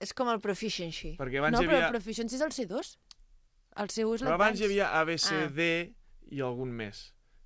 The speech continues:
Speaker 2: I ara és A u, A dos, B u, B dos, C u, C dos.
Speaker 3: Sí.
Speaker 1: Doncs mira, en tenim
Speaker 2: Sí.
Speaker 1: més en català.
Speaker 3: Ostres, sí que hi ha coses.
Speaker 1: El C dos és el proficiency?
Speaker 3: Sí, perquè el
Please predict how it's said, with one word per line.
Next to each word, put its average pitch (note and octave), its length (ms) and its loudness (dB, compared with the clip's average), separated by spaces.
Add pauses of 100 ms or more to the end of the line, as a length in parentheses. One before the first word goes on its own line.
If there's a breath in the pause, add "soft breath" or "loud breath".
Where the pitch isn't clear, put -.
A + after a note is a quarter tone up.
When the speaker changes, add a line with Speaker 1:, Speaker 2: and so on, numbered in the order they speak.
Speaker 2:
I C3 80 -4
ara C3 160 0
és A#2 160 -4 (200)
A - 180 -6
u, B2+ 380 -10
A G#2+ 140 -8
dos, A2+ 380 -8
B G#2 140 -6
u, A2 140 -8
B A2 80 -8
dos, A2 260 -4
C - 100 0
u, G2+ 140 -4
C - 120 4
dos. - 220 0 (140)
Speaker 3:
Sí. - 140 -4 (100)
Speaker 1:
Doncs F3 120 -4
mira, F3 180 -6
en D#3+ 100 -10
tenim E3+ 220 -6
Speaker 2:
Sí. D#3+ 40 -10
Speaker 1:
més D3 220 -12
en D3 100 -16
català. C#3+ 440 -12
Speaker 3:
Ostres, F3 320 -6
sí - 80 -6
que G3+ 120 -8
hi F#3+ 80 -4
ha F#3+ 60 -4
coses. D#3 460 -6
Speaker 1:
El B3+ 640 2
C D#4 260 -4
dos D4 300 0
és B3+ 120 -2
el B3 220 -2
proficiency? A3+ 580 -8
Speaker 3:
Sí, A#3 280 2
perquè G3+ 340 0
el F#3 540 0